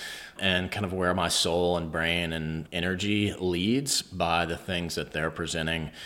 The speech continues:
to the world for, for discussion and, and in a very intimate way for me to, to myself for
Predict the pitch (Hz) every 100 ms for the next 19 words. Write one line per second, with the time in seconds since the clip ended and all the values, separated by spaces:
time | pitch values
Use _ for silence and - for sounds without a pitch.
0 | - - - - 101 80 80 78 78 78
1 | 82 76 - 85 76 76 - 78 - 76
2 | 78 76 76 - - - 80 76 76 87
3 | 78 87 80 98 - 92 82 82 92 92
4 | 92 85 - 85 80 - 101 80 80 78
5 | - 80 78 - - - - 87 78 76